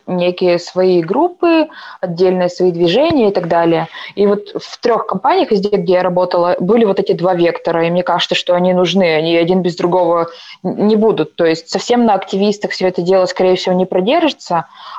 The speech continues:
а, но и на одном внутрикоме, ну, кажется, что тоже пресно будет.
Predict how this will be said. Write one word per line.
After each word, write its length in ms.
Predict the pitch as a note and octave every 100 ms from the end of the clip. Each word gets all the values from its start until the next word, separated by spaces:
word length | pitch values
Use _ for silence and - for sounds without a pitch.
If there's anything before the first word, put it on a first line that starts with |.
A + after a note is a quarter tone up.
| -
а, 680 | F3 F3 E3+ E3+ E3+ E3 - - -
но 220 | F#3 G3+
и 440 | G3+ F#3+ F#3 A3 - _ _ _
на 120 | F#3 G3
одном 220 | G3 A3
внутрикоме, 600 | G#3 G#3 G#3+ G3+ B3+ B3
ну, 100 | G3
кажется, 240 | G#3 G3+
что 160 | F#3+ F3
тоже 180 | F#3+ F3+
пресно 460 | - F3 E3 -
будет. 380 | D#3 D#3 D#3 -